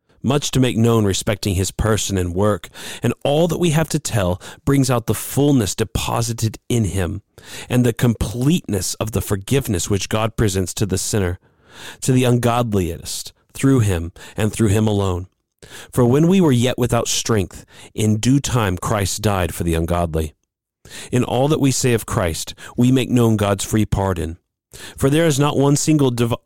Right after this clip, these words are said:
single particle of the divine testimony concerning him that does not more or less directly reveal the forgiveness that there is with God.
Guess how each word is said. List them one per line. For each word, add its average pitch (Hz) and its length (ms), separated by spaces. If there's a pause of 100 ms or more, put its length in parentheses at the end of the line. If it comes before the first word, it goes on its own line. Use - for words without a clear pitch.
single 131 300
particle 123 520
of 101 100
the 110 80
divine 117 340
testimony 101 580
concerning 107 520
him 87 220 (300)
that - 160
does 131 240
not 113 240
more 110 280
or 127 60
less 113 240
directly 104 460
reveal 107 400
the 110 80
forgiveness 101 680
that 92 160
there 95 160
is 92 200
with 92 160
God. 85 360